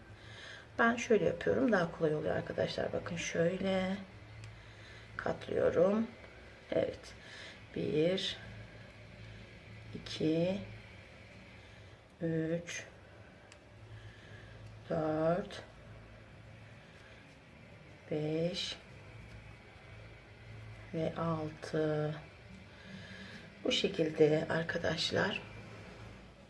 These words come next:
devam edeceğiz. Sonra tekrar farklı renk, tek renk çalışması yapabilirsiniz. Birkaç renkli de yapabilirsiniz. Bu şekilde devam edelim.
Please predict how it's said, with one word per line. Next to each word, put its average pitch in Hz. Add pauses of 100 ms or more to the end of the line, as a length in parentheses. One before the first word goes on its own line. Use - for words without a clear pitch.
(1080)
devam 160
edeceğiz. 196
Sonra -
tekrar -
farklı -
renk, 190
tek -
renk 170
çalışması 190
yapabilirsiniz. 185 (480)
Birkaç 175
renkli 170
de 180
yapabilirsiniz. 190 (560)
Bu 294
şekilde 165
devam 165
edelim. 202